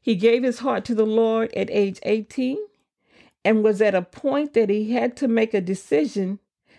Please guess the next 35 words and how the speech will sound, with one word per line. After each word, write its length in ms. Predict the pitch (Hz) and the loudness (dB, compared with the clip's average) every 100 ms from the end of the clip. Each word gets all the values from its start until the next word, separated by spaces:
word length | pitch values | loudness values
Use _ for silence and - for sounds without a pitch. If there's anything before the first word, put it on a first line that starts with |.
| _ | _
that 240 | 202 208 185 | 0 0 2
would 180 | 196 | 0
determine 640 | 180 190 - 277 269 247 220 | 0 -4 0 2 4 2 2
which 280 | 247 285 - | -2 -4 -4
direction 600 | 254 220 220 220 220 214 | 0 2 0 0 -2 0
his 280 | 220 208 185 | 0 -2 -4
life 380 | 190 185 185 - | -2 -2 -4 -10
would 160 | 180 | -10
take. 480 | - 165 - - _ _ _ _ _ _ _ _ _ - _ | -6 -6 -8 -20 _ _ _ _ _ _ _ _ _ -20 _
His 240 | 254 233 | -2 2
mother's 400 | 226 302 349 277 | 2 2 0 2
advice 480 | 240 180 202 208 196 | 2 2 0 0 -2
to 140 | - | -6
John 420 | 185 165 190 190 180 | -6 -2 -2 0 -2
Bob 380 | 180 170 170 | -2 -2 -6
was 200 | 160 170 | -6 -6
this. 440 | 170 160 160 - - | -6 -6 -6 -8 -18
She 180 | - 220 | -8 -8
said, 400 | - 226 196 180 _ _ | 0 0 0 -6 _ _
"John 340 | 165 247 277 269 | 0 2 4 4
Bob, 380 | 269 262 262 262 _ _ _ _ | 4 2 2 -4 _ _ _ _
you're 180 | 214 247 | 2 2
about 400 | 220 220 247 240 | 4 0 0 0
to 180 | 240 - - | -2 -2 -6
venture 460 | 160 247 277 - - | 0 2 2 -2 0
out 220 | 185 185 | 0 0
into 280 | 185 - 196 | -2 -2 -4
life. 500 | 165 123 82 - - _ _ _ _ | -2 -4 -6 -12 -20 _ _ _ _
I 60 | 196 | 0
want 260 | 196 226 | 2 2
you 100 | 202 | 2
to 60 | 185 | 2
make 320 | 185 175 151 | 2 0 0
good 260 | 143 180 170 | -2 -2 -2
choices. 680 | - 160 175 - - - | -6 -4 -4 -10 -18 -20